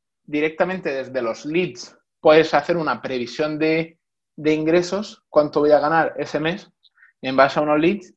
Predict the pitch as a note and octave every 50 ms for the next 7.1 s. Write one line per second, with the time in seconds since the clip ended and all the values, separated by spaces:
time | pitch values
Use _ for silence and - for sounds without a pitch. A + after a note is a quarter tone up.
0 | _ _ _ - D3 C#3 C#3 C3+ B2+ B2+ C3 C3 - - E3+ C#3+ - D3 C#3+ D3
1 | D3+ D3+ D3+ D3+ D3+ D3+ D3 D3 D3+ D3+ D3 D3 _ _ _ _ _ _ _ _
2 | _ _ _ _ - D3+ D3+ D3 D3 D#3 D#3 D#3 D#3 D#3 - - F#3 F#3+ G#3 A#3
3 | - - _ _ _ _ _ _ _ _ _ - _ _ _ _ _ _ _ _
4 | _ _ _ _ _ _ _ _ _ _ _ _ _ _ B2+ B2+ B2+ - A2 G2+
5 | G2+ - - - _ _ _ _ _ _ _ _ _ _ _ _ _ _ _ _
6 | _ _ _ _ _ _ _ _ _ _ - B2+ B2+ C3+ C3+ A#2+ G#2 A#2 B2+ A#2+
7 | G#2+